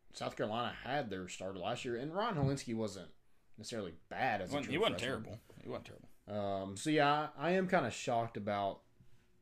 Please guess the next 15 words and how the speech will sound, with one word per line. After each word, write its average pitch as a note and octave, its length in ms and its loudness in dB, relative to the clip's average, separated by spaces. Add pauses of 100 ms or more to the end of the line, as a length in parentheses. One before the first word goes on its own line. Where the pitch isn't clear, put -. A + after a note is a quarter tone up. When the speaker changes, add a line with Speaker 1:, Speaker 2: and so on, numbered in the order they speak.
(200)
Speaker 1:
that B2 240 6
when B2 100 2
a G#2+ 80 0
season A#2+ 380 0
that G#2 160 -4
it F2+ 100 -14 (480)
doesn't A#2+ 260 -6
really G#2+ 180 -4
matter. G#2+ 360 -4 (100)
Why G#2 140 -8
are B2 80 -4
you G#2+ 180 -2
not G2 200 -6
trying F#2+ 260 -8
to F2+ 220 -6